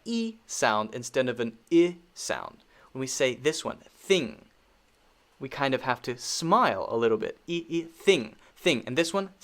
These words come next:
th, I, I, I. The I, the I sound, the jaw out a little bit, thin, thin. So, let's do these.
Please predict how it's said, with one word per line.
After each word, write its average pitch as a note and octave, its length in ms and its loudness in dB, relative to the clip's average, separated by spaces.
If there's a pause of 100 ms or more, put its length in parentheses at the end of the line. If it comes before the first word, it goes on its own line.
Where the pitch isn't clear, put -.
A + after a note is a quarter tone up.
(100)
th, E3 200 0 (180)
I, D#3 160 -4 (160)
I, D3+ 160 -4 (360)
I. D3+ 160 -2 (340)
The A2+ 100 -14 (140)
I, D3+ 320 6 (220)
the C#3 120 -6
I D3 200 0
sound, E3+ 380 -2 (180)
the B2+ 80 -10
jaw D3 400 4 (180)
out E3 400 6
a - 60 -6
little D3+ 160 -2
bit, E3+ 260 -2 (160)
thin, - 540 0 (260)
thin. - 420 0 (720)
So, D#3 360 4 (580)
let's - 160 -8
do D3 140 0
these. C#3 320 0